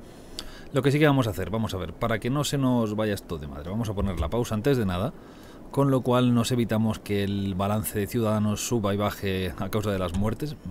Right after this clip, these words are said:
Tengo curiosidad por ver qué tal está yendo además. Bueno, pues un pequeño rebote y tira hacia arriba. Eso es, esta es la estadística que veis. ¿Veis? Siempre sube, pega un pequeño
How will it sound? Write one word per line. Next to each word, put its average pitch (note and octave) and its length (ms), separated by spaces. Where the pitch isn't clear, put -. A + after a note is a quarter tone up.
Tengo E3 140
curiosidad A#2+ 460
por F#2+ 160
ver G2+ 140
qué G#2 120
tal F#2+ 160
está F2 200
yendo F2+ 220
además. E2+ 440
Bueno, A2 220
pues - 140
un D3 140
pequeño D3 340
rebote C#3+ 640
y A2+ 100
tira C#3+ 220
hacia - 160
arriba. D#2 320
Eso G#2+ 200
es, A#2 100
esta D3 360
es C3+ 80
la C3+ 100
estadística G#2+ 500
que D#2 100
veis. C#2 220
¿Veis? G2+ 160
Siempre A2 420
sube, C#3+ 380
pega G#2+ 280
un G#2+ 200
pequeño G#2 680